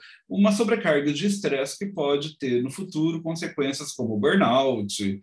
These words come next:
ou descontentamento com a profissão, e pode estar relacionado, inclusive, com, ah, que não foi estudado ne-, nesse, ah, nesse nosso, nessa pesquisa,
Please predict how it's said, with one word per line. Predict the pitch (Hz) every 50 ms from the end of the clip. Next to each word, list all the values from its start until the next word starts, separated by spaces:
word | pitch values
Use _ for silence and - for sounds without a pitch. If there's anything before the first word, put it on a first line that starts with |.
| _ _ _ _
ou | - 123
descontentamento | 123 120 - - 139 131 123 139 131 - 160 156 135 117 113 110 110 - -
com | 117
a | 104
profissão, | - 113 101 - - 160 - - 143 135 143 147 143 120 101 - - - - _ _ 117
e | 117 110 98
pode | 139 139 135 127 -
estar | - 139
relacionado, | 131 139 135 131 131 - 131 120 120 117 117 117 110 117 113 113 110 110 107 110 107
inclusive, | 101 - 151 123 131 139 143 156 160 -
com, | - 170 170 185 202 202 196 - - _ _ _ _
ah, | - 123 123 123 120 - -
que | - 123
não | 127 123
foi | 123 - - 120 117 117
estudado | 113 - - - 127 110 110 117 127 165 143 117 110 107 104 104 107
ne-, | 107 110 104 90 - 123
nesse, | 110 104 110 101 - - - - 107 101 101 98 101 101 107
ah, | 107 104 98 95 98
nesse | 101 107 104 - 104
nosso, | 107 107 104 - - 113 107 104 104 101 - - - 202
nessa | 208 208 - - - - -
pesquisa, | 208 202 - - 202 208 202 - 127 117 - -